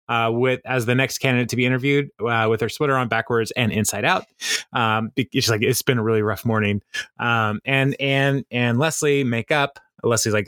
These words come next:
"Our committee just wonders if you would be able to forgive a committee who was being a real jerk." And she's like, "This candidate could do that." And then, like, "But first, I need to go throw up in a waste paper basket." And, uh, Leslie's like, "I will join you." So they go and they throw up together, which is, you know, friendship.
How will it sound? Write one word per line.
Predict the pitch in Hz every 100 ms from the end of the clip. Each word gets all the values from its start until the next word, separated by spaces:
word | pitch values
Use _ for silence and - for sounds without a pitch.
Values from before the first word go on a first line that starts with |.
| -
"Our | 131
committee | - 123 117 110
just | 113
wonders | 117 110 113 107
if | 101
you | 104
would | 107
be | 104
able | 101
to | 101
forgive | - 110 101 -
a | 104
committee | - 107 101 98 -
who | 107
was | 101 98 95 98 _ - _ -
being | 113 98
a |
real | 95 107
jerk." | 98 110 101 -
And | 101
she's | 104
like, | 101
"This | 117 -
candidate | - 123 107 -
could | - 110
do | 104 92
that." | 85 -
And | 120 120
then, | 107
like, | 104 - - -
"But | 123 -
first, | 156 135 - - - _
I | 123
need | 123
to | 113
go | 120
throw | - 107
up | 104
in | 98
a |
waste | 98 98 -
paper | - 104 95
basket." | 92 92 - 95 - - - -
And, | 101 98 98
uh, | 95 90 87 - _ 110
Leslie's | 104 92
like, | 92 - -
"I |
will | 151 156
join | 139 101
you." | 90 - - - - -
So | 135 113 95 - _ -
they | 117
go | 110 107 107 -
and | 120
they | 131
throw | 156 175
up | -
together, | 110 98 92 -
which | 139 -
is, | 135 -
you | 147
know, | 104 -
friendship. | 123 - 92